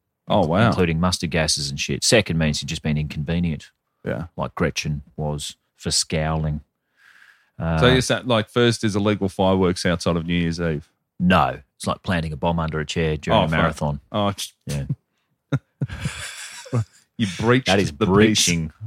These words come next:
Speaker 2: a lot of peace. A lot of pieces, in fact. Um, not the first time, though. I mean, this was, she, she, um, she settled her case here with a, uh, charitable donation to the Criminal Injuries Compensation,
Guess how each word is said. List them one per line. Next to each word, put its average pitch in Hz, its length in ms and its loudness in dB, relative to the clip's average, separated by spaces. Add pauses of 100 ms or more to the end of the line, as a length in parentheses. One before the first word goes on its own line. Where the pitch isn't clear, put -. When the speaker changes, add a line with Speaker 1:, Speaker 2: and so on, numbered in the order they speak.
Speaker 2:
a 82 100 -4
lot 85 260 2
of 78 80 -2
peace. - 480 2 (120)
A - 100 -2
lot 104 100 2
of 80 60 -2
pieces, 92 720 2 (480)
in 80 120 -4
fact. 73 420 -8 (680)
Um, 95 460 4 (640)
not 147 220 6
the - 40 -2
first 127 360 4
time, 85 240 4
though. 87 340 4
I 127 100 6 (140)
mean, 139 140 2
this 165 260 0
was, - 240 0 (460)
she, 143 260 2
she, 135 320 0
um, 82 320 2 (400)
she - 200 0
settled 147 240 4
her 95 60 2
case 76 340 0
here 78 300 -4 (540)
with 92 440 -2 (120)
a, 92 280 0
uh, 87 440 2 (340)
charitable 117 500 2
donation 104 600 2
to 101 80 0
the 95 80 0
Criminal 110 440 4
Injuries 117 360 4
Compensation, 78 880 0